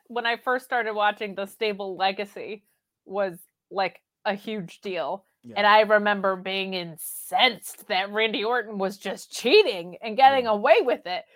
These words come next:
Speaker 2: Yeah.
Speaker 1: Like, those moments are great. Um, and I believe fully, no matter who the person is, there's a lot of value in building an undefeated person up to be champion and their first loss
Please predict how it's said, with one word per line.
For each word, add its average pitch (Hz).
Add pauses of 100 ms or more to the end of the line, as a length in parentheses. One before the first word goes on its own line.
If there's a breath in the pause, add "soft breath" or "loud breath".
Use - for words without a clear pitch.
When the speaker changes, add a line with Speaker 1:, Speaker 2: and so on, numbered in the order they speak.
(140 soft breath)
Speaker 2:
Yeah. 214
Speaker 1:
Like, 240
those 302
moments 269
are 220
great. 202 (480)
Um, 214 (160)
and 320
I 302
believe 330 (220)
fully, 294
no 226
matter 226
who 277
the 254
person 220
is, 190 (1700)
there's 269
a 277
lot 226 (120)
of 208
value 196
in 185
building 208
an 196
undefeated 226
person 202
up 202
to -
be 190
champion 190
and 190
their 185
first 208
loss 180